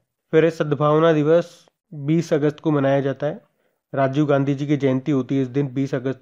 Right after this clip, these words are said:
को, और उसी दिन सद्भावना दिवस के रूप में मनाते हैं। फिर है वर्ल्ड सीनियर सिटीजन डे, ये, अ, इक्कीस अगस्त को मनाते हैं। वरिष्ठ नागरिक दिवस, वर्ल्ड सीनियर सिटीजन डे।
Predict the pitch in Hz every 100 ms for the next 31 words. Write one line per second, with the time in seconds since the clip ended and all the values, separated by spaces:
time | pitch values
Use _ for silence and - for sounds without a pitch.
0 | - 185 - _ _ _ 135 139 - 135
1 | 151 151 131 120 131 135 135 131 127 -
2 | 131 127 131 123 110 101 104 - _ _
3 | _ _ _ _ 156 160 151 156 160 160
4 | 160 151 147 156 151 147 135 139 143 151
5 | 131 135 160 185 _ 123 135 143 143 147
6 | 160 - _ - 139 135 135 - 175 -
7 | 196 180 143 143 - 160 135 117 117 120
8 | 113 135 _ _ _ 131 131 160 165 -
9 | - - 139 135 131 135 143 - 135 113
10 | 135 127 117 - _ _ _ _ - 127
11 | 156 160 156 - 135 135 131 131 117 120
12 | 117 110 - -